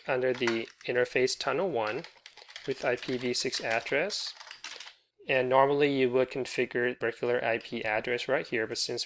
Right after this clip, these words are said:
we are using general prefix, we're gonna refer back to the name of the general prefix we just created. And the remaining part of the prefix can be usually pretty much anything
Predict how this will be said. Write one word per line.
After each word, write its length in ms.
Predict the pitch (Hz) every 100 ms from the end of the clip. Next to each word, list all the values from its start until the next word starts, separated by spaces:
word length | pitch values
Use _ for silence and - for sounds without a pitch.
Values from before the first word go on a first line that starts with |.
| -
we 140 | 117
are 320 | 117 113 104 - _ _ _ _
using 520 | - 120 117 123 123 - _
general 360 | - 127 120 113
prefix, 800 | - 123 120 160 196 - - - _ _ _ -
we're 80 | 127
gonna 180 | 120 113
refer 380 | 110 - 123 120
back 340 | 123 117 123
to 340 | - 131 117 113
the 300 | 117 110 107
name 340 | 113 113 135 165 _
of 160 | 131 -
the 160 | 117
general 240 | 104 127 123
prefix 400 | - 131 139 -
we 60 | 127
just 260 | 127 -
created. 520 | - 120 117 131 208 - _ _ _ _ _ -
And 420 | 127 117 113 113
the 400 | 117 113 110 107 - -
remaining 400 | 139 131 127 123
part 320 | - 127 123
of 140 | 123 -
the 80 |
prefix 460 | - - 127 - 127
can 200 | - 120
be 280 | 120 113 113
usually 260 | 131 127 113
pretty 240 | - 135
much 180 | 120 - - -
anything 480 | 120 131 - 135